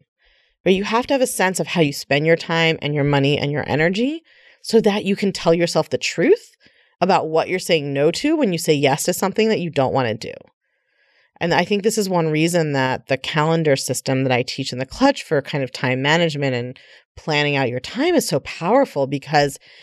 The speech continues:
it makes you so aware of how you are spending your time.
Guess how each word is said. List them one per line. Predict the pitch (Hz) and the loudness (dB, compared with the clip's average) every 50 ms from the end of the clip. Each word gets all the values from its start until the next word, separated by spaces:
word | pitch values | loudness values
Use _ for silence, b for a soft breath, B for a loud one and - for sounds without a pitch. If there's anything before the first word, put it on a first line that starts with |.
| B B B B - | B B B B -4
it | - 196 160 | -2 -2 0
makes | 190 196 233 226 226 - | 0 0 -2 -2 -2 -2
you | 214 214 | -2 -2
so | - - - - - - - 180 180 180 175 - | 0 -2 -2 -4 -4 -4 -2 0 2 2 2 2
aware | - 147 143 131 127 139 147 160 202 294 339 349 | 0 0 -2 -2 -2 0 2 2 2 2 2 0
of | - - 214 | -2 -4 -4
how | - - - 160 143 135 | -6 -4 -2 0 0 0
you | 143 151 151 151 | 0 0 0 0
are | 143 | 0
spending | - - - - 135 135 135 123 123 127 | -2 -2 -2 -2 0 0 0 0 0 -2
your | 107 82 - | -4 -6 -6
time. | - - - 120 76 - | -8 -8 -8 -8 -8 -10